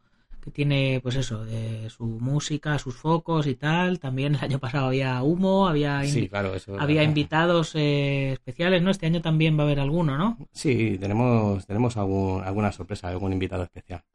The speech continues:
Speaker 2: que, que, que asistirá con nosotros allí para la entrega de, de los trofeos a los finalistas.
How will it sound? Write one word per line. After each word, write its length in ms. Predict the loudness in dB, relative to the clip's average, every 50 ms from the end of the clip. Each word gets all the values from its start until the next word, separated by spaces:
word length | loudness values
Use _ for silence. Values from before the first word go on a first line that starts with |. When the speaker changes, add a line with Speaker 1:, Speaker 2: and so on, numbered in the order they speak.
| _ _ _ _ _ _ _ _ _ _
Speaker 2:
que, 360 | -10 -8 -8 -8 -8 -8 -10
que, 280 | -8 -10 -10 -10 -10 -8
que 100 | -6 -6
asistirá 360 | -6 -8 -8 -8 -4 -4 -2
con 80 | -2 -2
nosotros 300 | -4 -6 -8 -14 -14 -10
allí 160 | -8 -6 -4 -4
para 320 | -4 -4 -4 -4 -6 -6
la 80 | -10 -12
entrega 300 | -12 -8 -6 -4 -4 -4
de, 440 | -6 -8 -12 -12 -12 -14 -18 -20 -20
de 100 | -20 -20
los 120 | -20 -20
trofeos 400 | _ -20 -20 _ -16 -16 -16 _ -16
a 40 |
los 140 | -16 -16 -14 -12
finalistas. 560 | -12 -12 -10 -12 -16 -18 -18 -18 -18 _